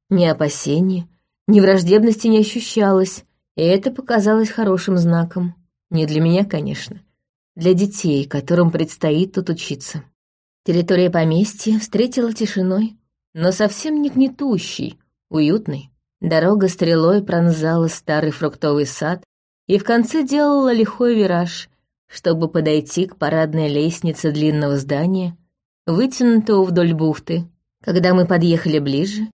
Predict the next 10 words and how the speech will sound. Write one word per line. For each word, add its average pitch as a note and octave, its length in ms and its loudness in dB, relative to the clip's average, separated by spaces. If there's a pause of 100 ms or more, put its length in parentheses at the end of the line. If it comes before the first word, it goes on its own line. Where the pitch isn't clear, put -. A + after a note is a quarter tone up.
(220)
оказалось, C4+ 560 0
что - 200 -6
поместье C4+ 640 2
состоит G#3+ 720 -2 (320)
из F#3+ 220 2
трёх F#3 400 0
связанных F#3 800 0
между D#3+ 360 0
собой D3 380 0
крыльев, D3 600 -2